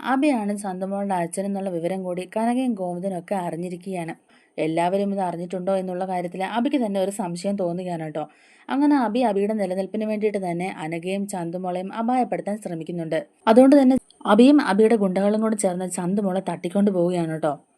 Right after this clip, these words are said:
അപ്പോൾ നമ്മുടെ നന്ദു ആണ് കേട്ടോ ഇതിനായിട്ട് മുന്നിട്ടിറങ്ങുന്നത്. നന്ദുവും നയനയും കൂടെ മുന്നിട്ടിറങ്ങിയിട്ടാണ് ചന്തുമോളെ അബിയുടെ താവളത്തിൽ നിന്ന് പിടിച്ചോണ്ട് വരുന്നത്. ആ ഒരു വിശേഷങ്ങളിലേക്കാണ് നമ്മൾ പോകുന്നത്. നമ്മുടെ വീഡിയോ ഇഷ്ടമായിട്ടുണ്ടെങ്കിൽ ഒന്ന് ലൈക്ക് ചെയ്യണേ.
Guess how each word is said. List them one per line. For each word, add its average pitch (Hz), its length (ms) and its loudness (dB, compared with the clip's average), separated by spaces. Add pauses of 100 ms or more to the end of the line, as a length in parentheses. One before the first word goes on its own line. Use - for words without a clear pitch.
(480)
അപ്പോൾ 233 220 8
നമ്മുടെ 254 260 8
നന്ദു 226 380 6
ആണ് 196 220 4
കേട്ടോ 175 200 4 (100)
ഇതിനായിട്ട് 185 400 -2
മുന്നിട്ടിറങ്ങുന്നത്. 185 800 -2 (540)
നന്ദുവും 240 460 4
നയനയും 208 440 0
കൂടെ 226 180 0
മുന്നിട്ടിറങ്ങിയിട്ടാണ് 190 1080 -2 (140)
ചന്തുമോളെ 233 640 0
അബിയുടെ 180 380 -2
താവളത്തിൽ 180 480 -4
നിന്ന് 175 240 -2
പിടിച്ചോണ്ട് 202 480 -4
വരുന്നത്. 165 360 -2 (420)
ആ 269 60 10
ഒരു 254 140 10
വിശേഷങ്ങളിലേക്കാണ് 220 760 4
നമ്മൾ 185 240 2
പോകുന്നത്. 170 400 2 (100)
നമ്മുടെ 170 280 -2
വീഡിയോ 180 220 0
ഇഷ്ടമായിട്ടുണ്ടെങ്കിൽ 196 680 -2
ഒന്ന് 247 140 2
ലൈക്ക് 208 240 0
ചെയ്യണേ. 202 300 0